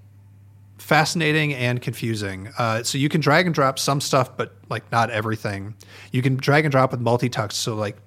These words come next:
you highlight your text, you start to drag, you use your other finger to go to the home screen, open up the app you want, and then you drag it into the app. Or you can drag it across a split view. Or you can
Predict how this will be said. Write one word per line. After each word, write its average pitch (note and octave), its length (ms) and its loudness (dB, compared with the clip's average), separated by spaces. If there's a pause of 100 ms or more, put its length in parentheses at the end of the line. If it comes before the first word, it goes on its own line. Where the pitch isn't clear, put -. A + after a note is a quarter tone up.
you C3+ 100 0
highlight C#3 280 4
your C3 100 -4
text, - 360 -2
you A#2+ 80 -4
start B2+ 260 0
to B2+ 60 -6
drag, A2+ 400 0
you A#2+ 80 -6
use B2 140 -2
your A#2 80 -2
other A#2+ 140 -2
finger A#2 260 -6
to A2+ 80 -6
go A2 100 -4
to A2 60 -4
the A2 80 -4
home A2+ 180 -4
screen, G#2+ 300 -6
open A2 160 -4
up A2 80 -6
the G#2+ 120 -6
app A2 180 -4
you A#2 60 -8
want, G#2 160 -6
and A2+ 80 -14
then G#2+ 60 -10
you G2 60 -10
drag G2+ 240 -6
it G#2 80 -8
into G#2 180 -12
the G2 140 -12
app. G#2 280 -10 (480)
Or B2+ 140 4
you B2+ 100 2
can A#2+ 100 -4
drag A#2 200 0
it A2 60 -4
across A2+ 300 -4
a - 20 -6
split - 240 -10
view. G2 220 -10
Or C3+ 180 4
you C#3+ 100 4
can C#3+ 160 -6